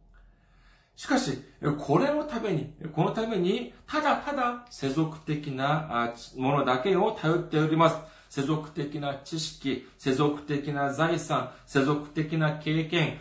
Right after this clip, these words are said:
世俗的な名誉だけに頼っております。これでさえあれば、これらさえあれば幸せな人生を生きていくことができると考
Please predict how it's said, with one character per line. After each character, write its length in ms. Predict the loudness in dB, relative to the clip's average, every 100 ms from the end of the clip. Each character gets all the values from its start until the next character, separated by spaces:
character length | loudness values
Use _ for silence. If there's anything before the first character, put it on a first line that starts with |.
| -8
世 160 | 2 4
俗 240 | 4 0
的 260 | -2 0 2
な 140 | 2
名 360 | 2 0 0 2
誉 120 | 2
だ 140 | 2
け 100 | 2
に 140 | -2 -2
頼 180 | -2
っ 80 | -2
て 60 | -2
お 40 |
り 60 | 2
ま 160 | 4
す。 80 | 2 0 -16 -20 _ _ _ -20 -20 -20 -20 -20 _ _ _ _
こ 160 | 0 4
れ 120 | 6
で 120 | 4
さ 200 | 2 2
え 100 | 4 4
あ 140 | 4
れ 140 | 4
ば、 220 | 2 0 0
こ 80 | 0
れ 80 | 4
ら 180 | 4
さ 180 | 4 2
え 80 | 4
あ 120 | 2
れ 120 | 2
ば 160 | 2 2
幸 460 | 0 -2 0 0 -2
せ 120 | -2
な 140 | -4
人 260 | -4 -2 -4
生 320 | -2 0 0
を 240 | 2 2 2
生 80 | -2
き 120 | -4
て 100 | -2
い 80 | -2
く 80 |
こ 100 | -2
と 140 | -6 -2
が 120 | 0
で 200 | 2 2
き 80 | 2
る 120 | 2
と 120 | 0
考 160 | 0